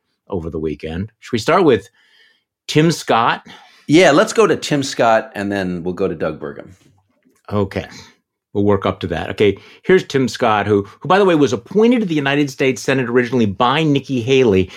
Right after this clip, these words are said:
Speaker 1: and then, as a thank you note to her, uh, turned around and endorsed Donald Trump and put on, over the weekend, I mean, if it wasn't for the DeSantis stuff, well, this is what we'd be talking about, the incredible self-abasement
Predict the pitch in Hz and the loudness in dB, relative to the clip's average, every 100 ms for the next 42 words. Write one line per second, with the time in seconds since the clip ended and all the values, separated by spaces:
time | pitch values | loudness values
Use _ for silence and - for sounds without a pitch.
0 | - 127 127 110 123 165 131 127 120 _ | -8 0 2 4 2 2 2 0 -2 _
1 | _ - 101 113 - 220 233 196 139 117 | _ -6 -4 -2 0 2 2 0 0 0
2 | 113 - 101 104 104 107 110 107 - 143 | 0 -4 -2 0 0 0 -2 -2 -4 -4
3 | 127 110 104 104 101 104 110 98 98 92 | -2 0 0 0 0 -2 -4 -2 -2 -4
4 | - _ _ 127 120 131 170 147 - 127 | -10 _ _ -2 2 4 4 2 -2 -2
5 | 127 127 120 123 113 107 101 208 185 143 | 0 -2 -4 -6 -4 -6 0 0 2 2
6 | 123 113 _ _ _ _ 190 240 240 165 | -2 -8 _ _ _ _ 2 4 4 2
7 | 139 139 123 107 120 127 156 214 214 - | 0 0 0 0 -2 -2 0 2 2 2
8 | 143 120 107 104 - 123 127 87 - 76 | 0 0 -2 -6 -4 -4 -4 -10 -10 -12
9 | - _ _ _ - 147 190 185 143 147 | -14 _ _ _ -4 0 0 0 2 4
10 | 135 107 110 120 117 104 85 80 - 107 | 2 0 -2 -2 0 -2 -2 -8 -10 -8
11 | 110 101 - - _ 135 165 151 95 87 | -8 -10 -20 -20 _ 0 2 0 -2 -8
12 | - - 127 131 135 - 101 85 - 120 | -10 -4 0 0 -2 -12 -12 -6 -2 -2
13 | 113 - 92 73 | -2 -10 -12 -12